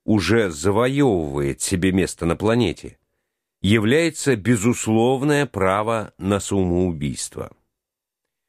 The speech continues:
Но если человек имеет право на самоубийство, вправе ли социум запрещать способы самоубийства?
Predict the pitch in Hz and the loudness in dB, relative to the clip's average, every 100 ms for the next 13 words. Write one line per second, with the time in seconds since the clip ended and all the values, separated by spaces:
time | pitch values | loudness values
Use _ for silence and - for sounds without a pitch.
0 | _ _ 117 127 160 175 165 143 156 156 | _ _ 2 2 2 0 -2 -2 2 2
1 | 151 151 156 151 147 - 143 139 123 127 | 2 0 2 2 2 0 -2 0 0 0
2 | 131 131 113 - - - 127 135 131 87 | 2 0 -2 -8 -12 0 2 2 2 -2
3 | 67 - - 64 60 - _ _ _ _ | -4 -6 -10 -10 -12 -14 _ _ _ _
4 | _ _ _ - - 156 190 185 170 151 | _ _ _ -4 2 2 2 0 0 2
5 | 139 - - - - 147 113 - 131 127 | 0 -2 -12 -10 0 2 2 0 2 2
6 | 117 139 - 147 143 - - 82 67 - | 2 -2 0 -2 -2 -4 -2 -2 -2 -12
7 | - _ _ - - - 82 - 73 65 | -18 _ _ -6 -6 -2 -2 -2 -6 -6
8 | - 85 95 95 71 - - - | -4 0 0 0 -4 -6 -10 -14